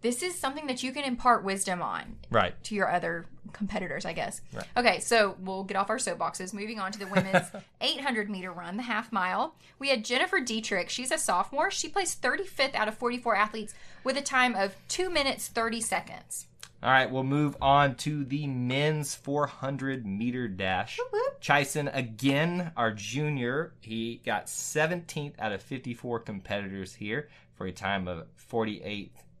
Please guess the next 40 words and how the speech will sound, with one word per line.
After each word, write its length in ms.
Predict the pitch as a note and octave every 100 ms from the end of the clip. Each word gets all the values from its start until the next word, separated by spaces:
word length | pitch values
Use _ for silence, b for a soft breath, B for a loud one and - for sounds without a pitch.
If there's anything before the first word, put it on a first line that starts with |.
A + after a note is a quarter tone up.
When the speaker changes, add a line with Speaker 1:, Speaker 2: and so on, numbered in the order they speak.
| -
Speaker 2:
uh, 220 | G2 F2
excuse 240 | G2 D3
me, 120 | B2 F#2
for 160 | G2
a 40 | F#2+
time 200 | G#2+ G2
of 100 | F2+
forty-eight 340 | B2+ A2 G#2+
seconds 380 | - G#2+ G2+ -
and 400 | F#2 F#2+ F#2 F#2
forty-eight 320 | - D3+ A2 -
point 200 | F#2+ F#2
nine 340 | G2 F#2 F2+
nine 280 | B2+ C#3 F#2+
seconds. 300 | - F#2 F2+
That 100 | -
kinda 160 | G#2
threw 140 | F2+ G2+
me 100 | F2+
for 160 | -
a 60 | E2+
loop 240 | E2+ E2+
there. 240 | - F2 - B B B B -
And 160 | B2
also 600 | - D3 F3 - C3 B2
for 120 | B2 A#2
the 100 | A2+
men's 420 | A#2+ C3+ B2 A2+ -
eight 200 | F3+ G#3+
hundred 320 | - B2+ G#2+ F#2
meter 300 | F#2 F2+ E2+
run, 380 | E2+ F2+ G2 G2+
we 80 |
had 100 | F#2
one 320 | F2+ F2+ G2 G2
competitor, 580 | G2 F#2 F#2+ F2+ F2+
Ryan 520 | E2+ F#2+ G2 F#2 F2+ G2+
Lee, 220 | B2 E3+
a 80 | G2
senior, 720 | - - G#3+ A#3 A#2 G2+ -